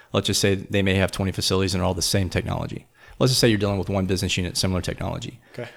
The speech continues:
Speaker 1: In an intro, I like to, why do we have a P S M manual? What's the intent of it? What's our stance? Here's some more background information. Here's some threshold quantities that are
Speaker 2: Here are,
Speaker 1: applicable to
Speaker 2: here,
Speaker 1: us.
Speaker 2: here are cover processes, and this
Speaker 1: Yeah.
Speaker 2: is why they're covered.
Speaker 1: So I, I
Speaker 2: Sure.
Speaker 1: like that.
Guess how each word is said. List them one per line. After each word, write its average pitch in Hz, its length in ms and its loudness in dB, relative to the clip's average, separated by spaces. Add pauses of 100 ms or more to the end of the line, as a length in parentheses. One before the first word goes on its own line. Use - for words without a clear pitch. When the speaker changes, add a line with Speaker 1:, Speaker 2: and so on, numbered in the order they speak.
(180)
Speaker 1:
In 123 100 2
an 127 100 6
intro, 131 260 4
I 107 40 4
like 104 180 2
to, 98 260 2 (140)
why 107 160 6
do 107 80 6
we 101 80 4
have 98 100 4
a 95 60 -2
P 95 140 0
S - 120 0
M 92 120 0
manual? 92 180 -2
What's 92 140 -2
the 95 120 0
intent 90 280 0
of 92 100 0
it? - 240 -2
What's 95 220 0
our 95 80 0
stance? - 580 -2 (260)
Here's 98 160 2
some 98 120 0
more 95 120 0
background 90 380 2
information. 90 500 -2
Here's 90 140 -2
some 101 100 0
threshold 98 380 2
quantities 98 360 2
that 95 60 2
are - 40 6
Speaker 2:
Here 131 80 2
are, - 20 2
Speaker 1:
applicable 98 260 4
to 98 60 6
Speaker 2:
here, 95 80 6
Speaker 1:
us. 92 200 2
Speaker 2:
here 123 140 2
are 113 60 2
cover 113 260 2
processes, 104 680 2
and 98 100 0
this 117 80 6
Speaker 1:
Yeah. 90 140 6
Speaker 2:
is 90 40 2
why 104 140 0
they're 104 100 -2
covered. 98 420 -4
Speaker 1:
So 120 220 8
I, - 20 8
I - 40 2
Speaker 2:
Sure. 131 100 4
Speaker 1:
like 135 220 8
that. 104 400 2